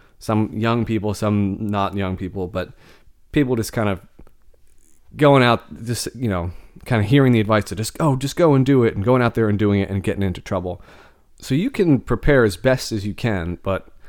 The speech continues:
there is no substitute for experience. Uh, you know, it's easy to read the magazines and the books and think that twenty knots is a good sailing day,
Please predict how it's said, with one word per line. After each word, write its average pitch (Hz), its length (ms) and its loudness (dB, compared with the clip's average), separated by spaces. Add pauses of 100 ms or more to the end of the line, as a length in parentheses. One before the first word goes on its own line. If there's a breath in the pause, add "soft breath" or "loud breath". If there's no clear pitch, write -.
(400 soft breath)
there 127 160 4
is 151 140 6
no 117 200 4
substitute 98 720 -2 (340)
for 117 220 0
experience. 80 720 -10 (240)
Uh, 78 240 -12 (460 soft breath)
you 107 60 -8
know, 104 60 0
it's - 160 -6
easy 147 280 2
to 139 100 4
read 120 320 0
the 113 60 -2
magazines 107 580 0
and 95 120 -2
the 95 40 -2
books 92 400 -4
and 92 220 -6
think 95 240 -4
that 90 280 -6
twenty 117 240 0
knots 98 340 -2
is 87 140 -8
a 92 40 -10
good 87 240 -6
sailing 143 380 0
day, 82 360 -10